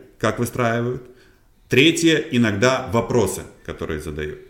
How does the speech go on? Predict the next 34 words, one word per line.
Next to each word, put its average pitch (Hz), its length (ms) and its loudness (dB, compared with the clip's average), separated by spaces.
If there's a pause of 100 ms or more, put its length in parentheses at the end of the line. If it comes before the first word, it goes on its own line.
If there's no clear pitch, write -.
(440)
В - 100 -20
плане 147 320 2
визуала, 139 680 2
в - 120 -8
плане, 107 600 0
м, 87 880 -8 (560)
я 101 140 -4
не 95 60 -2
знаю, 80 280 -8 (500)
выражения 95 520 -4
лица 92 880 -4
и, 98 380 -10
и - 20 -10
так 98 200 -8
далее, 160 340 -4
ну, 113 140 -6
как 98 120 -6
бы, 85 60 -6
меня 98 240 -4
это 120 140 -6
не 95 220 0
особо 82 320 -6
интересует. - 520 -12 (280)
Ну, 107 120 -6
потому 98 160 -6
что 95 140 -4
у - 20 -6
каждого 98 340 0
здесь 95 240 -2
свой 92 180 0
стиль. - 360 -10 (800)
А, - 300 -12
потому 107 380 -4
что, 101 520 -2